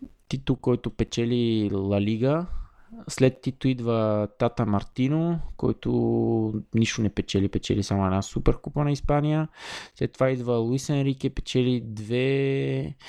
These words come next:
два пъти Ла Лига, три пъти Копа дел Рей, една шампионска лига, там световно клубно. И след това Ернесто Валверде, да, който се задържа и той три години от две хиляди и седемнайсета до еса януари две хиляди и двайсета, има два пъти Ла Лига и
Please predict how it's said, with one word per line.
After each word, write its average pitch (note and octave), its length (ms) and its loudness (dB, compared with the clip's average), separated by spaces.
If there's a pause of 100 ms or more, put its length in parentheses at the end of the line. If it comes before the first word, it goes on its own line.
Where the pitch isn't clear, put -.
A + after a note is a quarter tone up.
(200)
два C3+ 160 4
пъти C3+ 320 -2
Ла C3+ 140 2
Лига, C3+ 300 0
три C3 200 -6
пъти C3 260 4
Копа C#3 340 2
дел C3 260 0
Рей, C3 300 0
една C3 200 -2
шампионска B2+ 600 -2
лига, A#2+ 300 0
там A2+ 280 -2
световно B2+ 440 0
клубно. C#3 460 0 (960)
И C3 420 2
след A#2 180 -4
това A#2 220 0
Ернесто A#2+ 420 -2
Валверде, G#2+ 500 2
да, F#2+ 180 2
който - 280 -4
се G2 140 -2
задържа G2 500 2
и F#2+ 60 0
той F#2 540 0 (1160)
три A#2 180 0
години G2+ 380 0
от F2+ 180 -4
две - 80 -6
хиляди G2 120 6
и F#2+ 40 4
седемнайсета F#2+ 600 0
до G#2 120 0
еса F#2+ 240 0
януари F#2+ 800 -2 (220)
две D#3 240 -2
хиляди A2 60 4
и G2+ 40 -6
двайсета, A2+ 440 -2
има B2+ 200 -2
два A2 200 0
пъти A#2 220 -2
Ла G2+ 160 2
Лига A#2 300 0
и A#2+ 280 -2